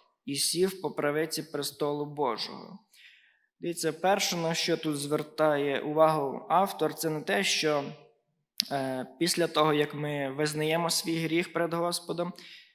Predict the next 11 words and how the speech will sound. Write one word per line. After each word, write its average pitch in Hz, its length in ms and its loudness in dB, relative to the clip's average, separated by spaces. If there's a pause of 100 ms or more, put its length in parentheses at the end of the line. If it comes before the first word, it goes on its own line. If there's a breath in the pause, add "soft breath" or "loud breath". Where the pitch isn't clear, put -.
(260 loud breath)
ми 139 920 -4
каємося 175 440 4
перед 180 260 -2
Господом, 170 480 -2
ми 175 260 0
повинні 165 560 2
бігти 147 720 -2
до 190 160 -4
боротьби. 147 560 -2
Тобто 202 440 -2
ми 180 340 0